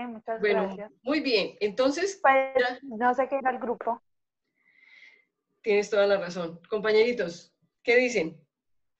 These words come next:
Speaker 2: Ah, y espere que me falta corresponderle a Caterine. Caterine, si por ejemplo me piden la equivalencia del Q,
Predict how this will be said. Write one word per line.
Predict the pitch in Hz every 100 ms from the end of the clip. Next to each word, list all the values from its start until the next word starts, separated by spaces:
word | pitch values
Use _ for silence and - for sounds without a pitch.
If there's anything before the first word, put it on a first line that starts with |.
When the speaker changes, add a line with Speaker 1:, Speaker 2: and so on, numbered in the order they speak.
| -
Speaker 2:
Ah, | 254 320 220
y | 196
espere | 185 180 247
que | 233
me | 196
falta | 196 190 226
corresponderle | 226 214 214 185 185 226
a |
Caterine. | 233 - 180 233 202
Caterine, | 190 190 185 254 247 170 - _ _ - _
si | - 202
por | 220 208
ejemplo | 214 254 254 277
me | 269 240
piden | 240 247 247
la |
equivalencia | 240 214 185 196 196 233 214
del | 190 180
Q, | - 233 240 247 -